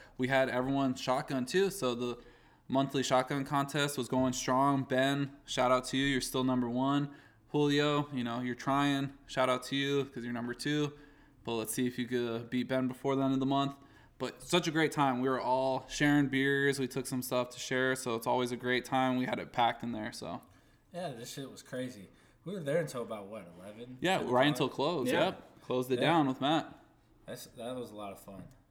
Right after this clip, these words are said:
Speaker 2: I, we gotta do that again.
Speaker 1: Yeah, so hopefully, you know, if you guys wanna have that vibe, you're in town or locals for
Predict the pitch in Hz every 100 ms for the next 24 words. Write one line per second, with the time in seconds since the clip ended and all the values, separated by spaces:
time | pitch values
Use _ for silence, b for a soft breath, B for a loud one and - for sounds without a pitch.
0 | _ 127 135 127 156 147 127 117 104 92
1 | 95 90 127 147 147 139 139 190 190 156
2 | 143 B B - 139 131 156 - 127 -
3 | 135 139 151 143 147 139 131 - - -
4 | 135 131 131 131 131 139 143 139 131 127
5 | 117 127 131 139 127 135 139 127 120 -
6 | 120 123 127 151 160 165 - 123 120